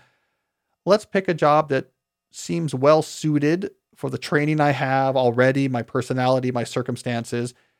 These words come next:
and that looks like if I get better at it, will open up good opportunities." Here's the thing. When you lower your bar to that,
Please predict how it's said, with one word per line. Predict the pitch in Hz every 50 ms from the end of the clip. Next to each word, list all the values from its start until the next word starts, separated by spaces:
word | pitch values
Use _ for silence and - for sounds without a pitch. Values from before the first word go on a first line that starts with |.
| _ _ _ _ _ _
and | - 147 151 151
that | 147 -
looks | 113 170 180 - - -
like | 143 139 135 131 - -
if | 147 151 -
I | 147 143
get | 143 143 127 127
better | 127 135 135 127 123 123 117
at | 113 107 101
it, | 104 101 - _ _
will | - 127 120 -
open | 123 117 - 120
up | 113 110
good | - 113 113
opportunities." | 107 98 - - - - - - - - - - - - _ _ _ _ _ _ _ _ _ _ _ _ _ _ _ _ _ _ _ _ _ _ _ _ _ _ _ _ _ _ _ _ _ _ _ _ -
Here's | 123 117 -
the | 139
thing. | 131 - 208 214 185
When | 143 131 131
you | 131 131
lower | 127 165 190 214
your | 226 214
bar | 180 175 175 175 170
to | 147 123
that, | 135 151 185 170 123 92 - -